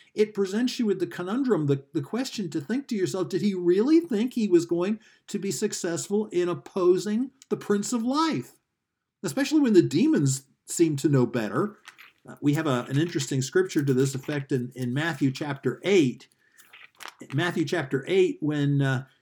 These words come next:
Jesus, uh, confronted the man who was possessed with so many demons, and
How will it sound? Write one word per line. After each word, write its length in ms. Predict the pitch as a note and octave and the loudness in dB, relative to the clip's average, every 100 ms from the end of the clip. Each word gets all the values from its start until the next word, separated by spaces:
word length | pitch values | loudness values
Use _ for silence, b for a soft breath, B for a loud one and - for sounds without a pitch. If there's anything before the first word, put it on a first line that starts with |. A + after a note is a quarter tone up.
| b C3+ | b -12
Jesus, 720 | B2+ F3 G#3 E3 D3 C#3 C#3 | -2 0 2 0 -2 -2 -6
uh, 180 | C#3 | -8
confronted 600 | C3 C#3+ C3+ - G3 F3+ | -4 -2 -2 -2 -2 0
the 80 | C#3+ | -2
man 320 | C#3+ F3+ F#3 | -2 -2 0
who 120 | C#3+ D#3+ | 2 2
was 220 | C#3+ C3+ | 2 0
possessed 480 | - B2+ E3+ F3+ - | -6 -4 -2 -2 -4
with 140 | C#3 | -4
so 160 | - D#3 | -4 -4
many 260 | E3 D#3+ | -2 -2
demons, 720 | C3+ - E3 A3 D#3+ A#2+ A#2 | -4 0 2 2 2 0 -4
and 360 | - D3 C#3+ C3+ | -6 -2 0 -2